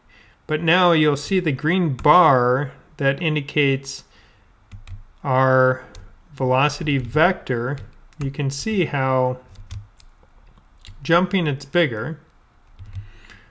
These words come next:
but now we may want to adjust how much that jump is if we find that we're not quite able to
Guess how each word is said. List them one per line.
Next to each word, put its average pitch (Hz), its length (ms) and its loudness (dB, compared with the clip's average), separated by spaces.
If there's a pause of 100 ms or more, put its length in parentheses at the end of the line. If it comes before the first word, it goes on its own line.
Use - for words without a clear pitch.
(200)
but 156 160 -6
now 165 600 0 (800)
we 147 100 -4
may 190 540 0
want 160 520 -4
to 139 580 0 (2500)
adjust 139 880 0 (400)
how 156 220 2
much 147 520 0
that 139 240 0
jump 135 340 -4
is 135 500 2 (480)
if 147 120 -10
we 143 140 0
find 143 440 -2
that 135 220 -2
we're 135 200 -2
not 175 540 -2
quite 170 400 2
able 156 340 0
to 139 720 0